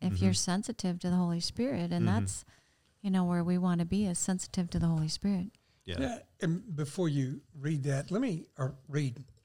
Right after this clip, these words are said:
Speaker 3: whatever you're gonna read
Speaker 2: Go
Speaker 3: there.
Speaker 2: for it.
Speaker 3: One of the things that's happened is as we have been led by the Spirit
Speaker 1: Mm-hmm.
Speaker 3: in tipping,
Speaker 1: Mm-hmm.
Speaker 3: it has opened doors for,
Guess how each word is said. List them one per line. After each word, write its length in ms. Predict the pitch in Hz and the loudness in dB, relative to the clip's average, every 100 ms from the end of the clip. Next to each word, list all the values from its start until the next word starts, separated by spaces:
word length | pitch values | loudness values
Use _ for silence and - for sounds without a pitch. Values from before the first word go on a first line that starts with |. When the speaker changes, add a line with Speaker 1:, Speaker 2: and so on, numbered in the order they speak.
| - | -8
Speaker 3:
whatever 200 | 135 127 | -4 -2
you're 80 | 123 | -2
gonna 200 | 127 113 | 0 0
read 180 | 127 190 | 0 0
Speaker 2:
Go 80 | 117 | 0
Speaker 3:
there. 100 | 113 | -2
Speaker 2:
for 180 | 95 85 | -4 -6
it. 60 | - - - - - _ | -10 -14 -18 -20 -20 _
Speaker 3:
One 240 | 143 214 | 2 4
of 60 | 285 | 4
the 100 | 170 | 2
things 340 | 139 180 156 | 2 2 2
that's 180 | 131 123 | 0 -2
happened 640 | - 190 247 - 120 104 - _ _ _ _ _ | -4 -2 -2 -4 -10 -12 -16 _ _ _ _ _
is 360 | 165 143 123 - - | -2 0 -2 -10 -4
as 360 | 160 156 135 - | 0 2 0 -4
we 360 | 131 143 254 | -2 2 2
have 260 | 196 190 165 | 2 0 0
been 300 | 151 139 131 | 2 2 -2
led 360 | - 143 175 147 | -4 0 0 0
by 100 | 151 | 0
the 140 | 143 143 | -2 -2
Spirit 580 | - - 285 196 156 - - | -2 -2 -4 -4 -6 -10 -6
Speaker 1:
Mm-hmm. 180 | 196 190 180 - _ _ _ - | 0 0 0 -6 _ _ _ -2
Speaker 3:
in 260 | 156 139 - | 0 0 -2
tipping, 600 | - 262 269 120 107 147 151 | -4 -4 -2 -2 -2 -2 0
Speaker 1:
Mm-hmm. 280 | 208 170 170 254 _ _ _ _ | 0 2 0 -4 _ _ _ _
Speaker 3:
it 180 | - 165 | 0 0
has 200 | 147 120 - | 0 -2 2
opened 420 | 233 233 160 135 | 2 4 2 4
doors 480 | 151 247 175 135 135 | 2 2 0 0 -2
for, 260 | - 143 | -2 -2